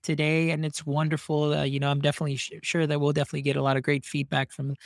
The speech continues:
this episode, but thank you so much for spending a little bit of your evening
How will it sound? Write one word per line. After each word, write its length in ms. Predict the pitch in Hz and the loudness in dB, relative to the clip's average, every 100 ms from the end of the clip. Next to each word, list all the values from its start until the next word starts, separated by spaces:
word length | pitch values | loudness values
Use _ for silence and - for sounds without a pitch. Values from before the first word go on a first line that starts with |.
| - - | -20 -4
this 180 | 156 - | -2 -2
episode, 560 | 147 139 139 - 139 139 | -6 -8 -8 -4 -4 -2
but 140 | 143 | -4
thank 220 | - 156 - | -2 -2 -2
you 40 | |
so 160 | - 151 | -4 -2
much 220 | 147 - | -2 -2
for 100 | 147 | -4
spending 420 | - 160 151 147 | -2 -2 -2 0
a 40 | |
little 180 | 143 170 | 2 2
bit 100 | 170 | 2
of 100 | 165 | 0
your 140 | 156 156 | 0 2
evening 340 | 160 156 156 | 2 0 -2